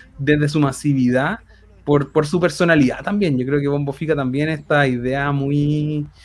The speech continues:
muy como de autoempoderarse, como "Yo soy el mejor comediante de Chile, yo vengo a dar lecciones de comedia en el último festival que estuvo".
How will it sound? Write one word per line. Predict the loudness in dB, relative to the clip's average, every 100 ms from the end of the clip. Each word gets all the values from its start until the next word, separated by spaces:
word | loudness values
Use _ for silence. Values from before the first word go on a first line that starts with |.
| -20 _
muy | -2 -2
como | -2 0 0 2
de | 2 2 0 0 -4 -8 _ _
autoempoderarse, | -2 0 2 2 2 2 2 0 0 -2 -2 -4
como | -2 -2 0
"Yo | 0
soy | 0
el | 0
mejor | -2 -6 -4
comediante | -2 -2 -2 -6 -12
de | -14
Chile, | -10 -6 -2 0 0 0 -2 -6 -2
yo | 2
vengo | 4 6
a | 6
dar | 6
lecciones | 4 0 -2 0 2 2
de | 2 2
comedia | 0 -4 -2 0 0
en | 0
el | -2
último | -4 -4 -4
festival | -6 -8 -4 -4 -4 -10 -14 _ -20 -20 -8
que | -6
estuvo". | 0 0 0 -6